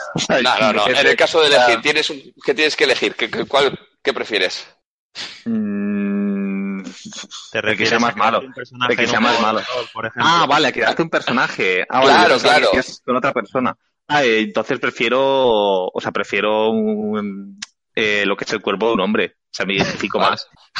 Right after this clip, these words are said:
Speaker 1: Me da igual llevar
Speaker 2: <laughs> ¿Y
Speaker 1: una
Speaker 2: por
Speaker 1: mujer, pero, pero vamos. Es que no lo había
Speaker 2: <laughs> ¿Y,
Speaker 1: entendido.
Speaker 2: y por qué?
Speaker 1: Por eso, porque, no sé, me identifico más con un hombre que, que con
Speaker 2: Ah.
Speaker 1: una mujer así random. O sea, si es un personaje mujer me da igual, porque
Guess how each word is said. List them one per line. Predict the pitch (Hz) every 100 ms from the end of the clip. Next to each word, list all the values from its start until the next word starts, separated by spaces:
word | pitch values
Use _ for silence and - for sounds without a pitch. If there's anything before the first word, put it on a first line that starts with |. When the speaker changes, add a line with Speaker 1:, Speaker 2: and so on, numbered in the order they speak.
| - -
Speaker 1:
Me | 117
da | 113
igual | 113 123
llevar | - 110
Speaker 2:
<laughs> |
¿Y |
Speaker 1:
una | 107
Speaker 2:
por | 107
Speaker 1:
mujer, | - 120 135
pero, | 120 98 95 92
pero | - 95
vamos. | 101 127 107 113 - - _ -
Es | -
que | 143
no |
lo | -
había | 190
Speaker 2:
<laughs> |
¿Y, |
Speaker 1:
entendido. | 135 143 123 123 - - - - - 339 - -
Speaker 2:
y | 285
por | 214 143 -
qué? | 180 - - - 226 - - - - - - - - _ _ _ - -
Speaker 1:
Por | 117
eso, | 131 - 123
porque, | 131 117 107
no | 120
sé, | - 123
me | 120
identifico | 110 110 120 120
más | 120
con | 123 120
un | 113
hombre | 117 131 120
que, | 113 107 101 107 113
que | 127 - 104
con | 101
Speaker 2:
Ah. |
Speaker 1:
una | 113 107
mujer | 104 - 113
así | 107 107 104
random. | 107 123 120
O | 359 302 -
sea, | 110
si |
es | 117
un | 127
personaje | 120 135 135 127 135
mujer | 113 123 123
me | 147
da |
igual, | 110 90 117
porque | 104 87 - 90 87